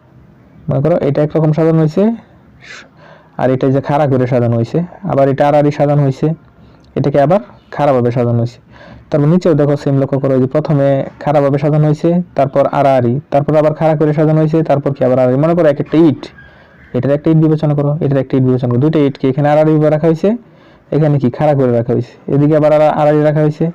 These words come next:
এখানে খাড়া। তার মানে প্রথমে আড়াআড়ি, তারপর খাড়া, তারপর আবার আড়াআড়িভাবে রাখা হয়েছে, তারপর কি আবার খাড়াভাবে রাখা হয়েছে। অর্থাৎ একটা নির্দিষ্ট নিয়ম মাইনে কি করা হয়েছে? সাজানো হয়েছে। তাহলে এটা কি একটা,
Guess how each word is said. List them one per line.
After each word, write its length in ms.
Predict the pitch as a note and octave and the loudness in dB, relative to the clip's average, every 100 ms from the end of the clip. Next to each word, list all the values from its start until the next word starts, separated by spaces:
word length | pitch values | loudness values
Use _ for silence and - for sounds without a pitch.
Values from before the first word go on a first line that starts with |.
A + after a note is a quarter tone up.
| - | -6
এখানে 240 | C#3 C3+ B2+ | -2 -2 -2
খাড়া। 260 | C3 A#2+ - - - - _ | -2 -4 -6 -18 -20 -20 _
তার 140 | _ B2 | _ -2
মানে 100 | B2+ | 0
প্রথমে 300 | C#3 C3+ D3 | -2 0 0
আড়াআড়ি, 380 | D#3 E3 E3 E3+ F3+ - - | 2 2 2 2 0 -6 -6
তারপর 240 | C3 C3+ B2 | -4 -2 -4
খাড়া, 300 | C3 A#2 B2 C#3+ _ _ _ - | -4 -4 -4 -10 _ _ _ -6
তারপর 200 | D3 D3+ | -4 0
আবার 160 | D3+ D#3 | 2 4
আড়াআড়িভাবে 460 | D#3 D#3+ D#3+ D#3+ | 4 2 2 2
রাখা 180 | D#3 D#3+ | 2 2
হয়েছে, 180 | D#3 D#3+ | 0 0
তারপর 260 | D3+ C3+ C3 | -2 -2 -2
কি 80 | B2+ | -2
আবার 180 | B2+ C3 | 0 0
খাড়াভাবে 420 | - D3+ C#3+ A#2+ A#2+ | -2 -2 0 0 0
রাখা 160 | A#2 | -2
হয়েছে। 180 | A#2+ C3 - - - - - | -4 -6 -14 -20 -20 -20 -10
অর্থাৎ 200 | C#3+ D3+ | -4 -2
একটা 160 | C#3+ C#3+ | 0 0
নির্দিষ্ট 380 | D#3+ F3 E3+ - | 2 2 0 0
নিয়ম 260 | C#3 D#3 E3+ | 0 0 0
মাইনে 220 | E3+ E3+ | 0 0
কি 120 | D#3 | -2
করা 160 | C3+ B2+ | -2 -2
হয়েছে? 180 | A#2 A2+ | -2 -2
সাজানো 320 | - C#3+ D3 | -2 -2 0
হয়েছে। 160 | A#2+ A#2+ | -2 -2
তাহলে 180 | C#3+ | 0
এটা 140 | E3+ E3 | 0 0
কি 100 | - | -2
একটা, 200 | A#2+ F#3 | -2 -2